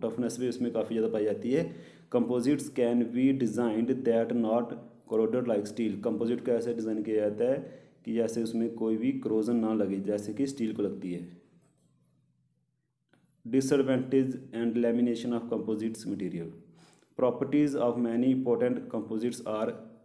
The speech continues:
anisotropy, जो कम-, प्रॉपर्टीज है बहुत सारे इंपॉर्टेंट कंपोजिट्स की वो होती है anisotropy होती है।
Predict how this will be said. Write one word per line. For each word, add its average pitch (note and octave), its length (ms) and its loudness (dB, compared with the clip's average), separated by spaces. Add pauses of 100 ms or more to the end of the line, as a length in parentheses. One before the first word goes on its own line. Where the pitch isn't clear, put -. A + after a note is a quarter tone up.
(160)
anisotropy, G#2+ 720 -2
जो A#2+ 180 -2
कम-, A2 320 -6
प्रॉपर्टीज B2+ 580 2
है A#2+ 140 4 (500)
बहुत A#2 240 -2
सारे A#2 220 2
इंपॉर्टेंट A#2 420 -2
कंपोजिट्स A2 440 -2
की B2 80 -6
वो A#2 180 0
होती B2+ 120 -2
है A#2+ 160 -4
anisotropy A2 520 -2
होती F#2 300 -6
है। C#2+ 160 -6